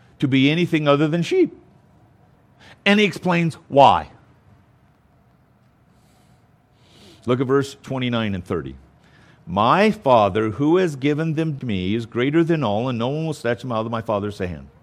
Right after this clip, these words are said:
The reason they're always my sheep, because of who the Father is. Now, the Father is immutable. He does not change.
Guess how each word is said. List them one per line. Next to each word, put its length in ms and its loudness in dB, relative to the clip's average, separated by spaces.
The 80 0
reason 520 0
they're 160 0
always 320 0
my 160 -4
sheep, 300 -6
because 300 -6
of 120 -8
who 480 0
the 80 -2
Father 540 4
is. 440 0
Now, 120 -2
the 60 -4
Father 360 0
is 140 -2
immutable. 460 0
He 180 -4
does 300 4
not 240 -6
change. 360 -12